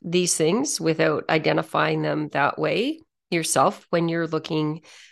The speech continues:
at a piece of art for your home or just in a museum or on the street, and you're appreciating it. There's something in it that speaks to you, that strikes you as, "Yes, this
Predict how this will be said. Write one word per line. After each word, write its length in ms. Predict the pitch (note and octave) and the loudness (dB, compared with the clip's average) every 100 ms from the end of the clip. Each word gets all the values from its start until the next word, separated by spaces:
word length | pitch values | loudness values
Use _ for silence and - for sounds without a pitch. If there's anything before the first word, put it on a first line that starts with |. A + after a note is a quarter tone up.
| _ | _
at 80 | A3+ | -2
a 60 | A#3 | 2
piece 240 | F#3 - | 2 2
of 80 | E3 | 4
art 340 | - F3+ - | 6 6 2
for 160 | - F3+ | -6 0
your 220 | E3+ D#3+ | 2 2
home 520 | D#3 E3 F3 F#3 G3+ | 2 2 4 4 2
or 300 | D3 C#3+ D3+ - | 0 -2 -6 -8
just 260 | D3+ - D#3 | -8 -4 2
in 100 | D#3 | 4
a 60 | |
museum 720 | D#3 D3 - D#3+ F3+ F3+ D#3+ | 4 0 2 2 4 4 2
or 260 | C3 C3+ C3+ - - _ _ _ _ D#3 | 0 -2 -4 -18 -20 _ _ _ _ 4
on 180 | D#3 | 6
the 100 | D3 | 6
street, 640 | C#3+ - D3 G3+ A#3 - - - | 2 0 0 2 -2 -8 -8 2
and 560 | F3+ F3+ F3+ F#3 F3+ - _ - | 4 6 4 2 -2 -10 _ -8
you're 540 | F#3 A3 A3 A3 A3 | 0 4 6 6 4
appreciating 800 | - G#3 B3+ A#3 - E3 D3+ - | 2 -2 -2 -2 0 0 0 -2
it. 140 | - - | -6 -6
There's 180 | E3+ | -2
something 360 | - - F#3+ F3+ | 0 0 2 4
in 120 | F3+ | 4
it 260 | F#3 - - | 4 0 -4
that 320 | F3+ F3 - - | 0 0 0 -4
speaks 440 | - - B3 - | -6 -4 -6 -4
to 100 | E3 | -2
you, 100 | D3 | 0
that 240 | D3 - | 0 -4
strikes 500 | - - G3 G3 - | -6 0 0 2 -2
you 160 | E3+ D3 | 0 0
as, 300 | D3 D#3 - | -2 -4 0
"Yes, 340 | G#3 D#3 - - | 2 2 -2 -8
this 580 | E3 G#3+ B3+ - - | 0 2 2 0 -6